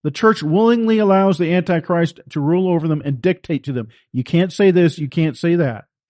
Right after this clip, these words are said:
We're God's chosen. We're the representatives of God on the planet. You can't say this. You can't criticize us."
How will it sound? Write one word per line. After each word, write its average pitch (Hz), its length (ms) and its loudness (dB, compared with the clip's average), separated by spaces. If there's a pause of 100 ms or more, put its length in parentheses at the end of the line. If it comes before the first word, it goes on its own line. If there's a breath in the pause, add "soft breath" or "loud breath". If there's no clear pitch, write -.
(600)
We're 156 200 2
God's 180 340 2
chosen. 165 480 2
We're 151 160 0
the 139 80 0
representatives 180 720 -2
of 135 120 -6
God 160 240 0
on 180 100 -2
the 160 60 -4
planet. 147 380 -2 (240 soft breath)
You 135 120 2
can't 180 300 0
say 175 240 2
this. 156 220 -2
You 127 80 -6
can't 175 260 -6
criticize 147 540 -4
us." 156 140 -10